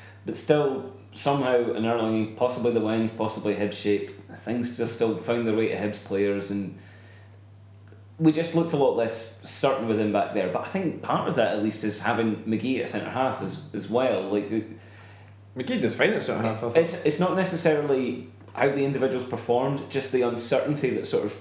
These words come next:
Speaker 1: spread throughout the back unit. And Alexander wasn't coping well with the wind either when it came to, like, taking down cross balls or things like that. So there were, there was just a general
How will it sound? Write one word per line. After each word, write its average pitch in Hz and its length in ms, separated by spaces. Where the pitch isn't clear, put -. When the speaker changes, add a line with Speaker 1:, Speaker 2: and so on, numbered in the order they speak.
Speaker 1:
spread 123 560
throughout 107 200
the - 60
back 101 280
unit. 120 240
And 110 320
Alexander 139 400
wasn't 117 280
coping 113 280
well 110 160
with 104 100
the 107 60
wind 107 340
either 110 420
when 104 140
it - 100
came 110 160
to, 101 80
like, 104 180
taking 104 280
down 104 240
cross 107 320
balls 101 340
or 92 60
things 101 280
like 98 160
that. 101 320
So 110 220
there 117 140
were, 113 100
there 123 80
was 131 140
just 180 140
a 160 60
general 151 480